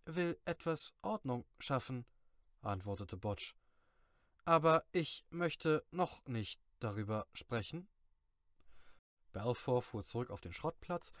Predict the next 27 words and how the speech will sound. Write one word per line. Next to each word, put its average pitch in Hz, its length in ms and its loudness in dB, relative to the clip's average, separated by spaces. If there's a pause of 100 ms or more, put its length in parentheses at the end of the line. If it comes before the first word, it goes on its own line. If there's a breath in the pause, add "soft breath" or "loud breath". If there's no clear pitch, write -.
(240 loud breath)
und 180 160 -4
dachte 101 240 -2
nicht - 180 -10
mehr 101 80 -4
daran. 95 300 -6 (1000)
In 208 120 2
den 214 80 4
nächsten 226 400 2
Tagen 117 480 4
wurden 135 240 -2
Bodges - 320 2
Anrufe 139 320 -4
seltener, 147 500 2 (480 soft breath)
und - 240 -12
Balfour 113 500 -2
begann 113 300 0
sich 110 100 -8
zu - 120 -10
fragen, 113 420 2 (460 loud breath)
was 175 200 -6
der 190 140 -4
Mechano 139 540 0
im 151 100 -4
Zwielicht 117 480 -6
seiner 143 220 -2
Höhle 143 260 -4
trieb. - 340 -6